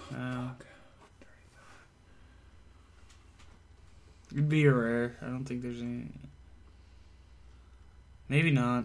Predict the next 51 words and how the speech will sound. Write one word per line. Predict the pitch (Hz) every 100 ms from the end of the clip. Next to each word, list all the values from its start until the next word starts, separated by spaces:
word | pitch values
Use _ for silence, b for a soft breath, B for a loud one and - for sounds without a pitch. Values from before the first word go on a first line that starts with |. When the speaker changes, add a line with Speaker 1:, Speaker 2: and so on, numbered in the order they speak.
| -
Speaker 1:
I | 127
don't | 135 117
know. | 113 117 120 - - - - - - - - - - -
Is | 123
there | 135 135
Settle | - 143 135
Distribution | 131 131 123 123 123 123 117
eighteen | 120 117 120 120
eighteen? | 120 127 123 127 - 127
I |
think | 120 123
there | 113 107
is. | 107 107 - - -
Speaker 2:
Yeah, | - -
some | - 98
of | 85
the |
newer | 85 90 85
ones. | - 92 - - - - b b b b b b -
Well, | - 104
we | 113
know | 143 139
it's | -
Guardians | - 90 87 90 -
of |
the | 82
Galaxy. | 80 80 80 - - 78 82 - - - -
Or | 90 82 71 -
most | 98 90 82
likely | 85 82 82
Guardians | 80 78 80 82
of | 123
the |
Speaker 1:
No, | 139 139 139
Speaker 2:
Galaxy. | 123 - 131
Speaker 1:
uh, | 120 127 123
we | 135
don't | 139 131
know | 127
shit, | 120 - 123 113
'cause | - 120
that | 127 120
seems | 131 120
like | 120 120
something | 127 120 117
Austin | 117 113 113
would | 113
try | 120 117
and | 117 113
pull | 117 113
off. | 117 120